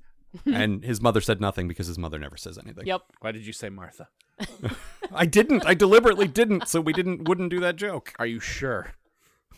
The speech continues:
Speaker 1: Martha. Um, but no, you're right. I like, and, but also we were already in Batman's subconscious when we did this two Scarecrow episodes
Speaker 2: Yeah.
Speaker 1: ago.
Speaker 3: Well,
Speaker 1: so
Speaker 3: I mean, yeah, we keep, like,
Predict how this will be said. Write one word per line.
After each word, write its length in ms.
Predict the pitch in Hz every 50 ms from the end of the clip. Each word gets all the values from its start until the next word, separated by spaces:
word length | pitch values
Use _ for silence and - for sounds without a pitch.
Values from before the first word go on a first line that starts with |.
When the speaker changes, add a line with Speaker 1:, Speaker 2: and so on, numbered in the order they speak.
| _ _ _ _ _ _ - - - - - - - - _ _ _ _
Speaker 1:
Martha. 300 | - 76 73 - - - - - - - - - 131 151 147 - - -
Um, 360 | 139 143 151 147 143 139 107 98 _ _ _ _ _ _ _ _ _ _ _ _ _ _ _ _ _ _ _ _ _ _ _ _ _ _ _ _ _ _ - 143 - -
but 200 | - 160 156 - -
no, 420 | 147 127 135 151 151 160 170 160
you're 160 | 139 131 151 143
right. 180 | 135 117 101
I 60 | 98 110
like, 220 | 113 113 110 - -
and, 300 | 143 127 120 117 104 101 - _ _ _ _ _ _ - 156 135 _ -
but 140 | 175 175
also 340 | - 147 160 196 - - 202
we 140 | 147 127 139
were 180 | 143 151 143 -
already 320 | - 139 139 139 143 135 131
in 100 | 127 117
Batman's 340 | 117 113 117 120 113 107 -
subconscious 520 | - 110 - - 110 104 92 - 98 -
when 100 | - 107
we 80 | 101 98
did 160 | 87 98 90
this 220 | 87 92 - - - _ _ _ _ _ _ _ _
two 140 | - - 156
Scarecrow 460 | - - - 156 143 - - 113 85
episodes 400 | 78 82 - - - 117 104 -
Speaker 2:
Yeah. 60 | - 92
Speaker 1:
ago. 160 | - 92 -
Speaker 3:
Well, 80 | 190 190
Speaker 1:
so 60 | 175
Speaker 3:
I 40 | 196
mean, 300 | 208 202 190 190 180 156 139
yeah, 260 | 175 180 120 107 123 - _
we 100 | - 156 -
keep, 300 | - 180 180 143 - - - - - -
like, 240 | 135 135 131 -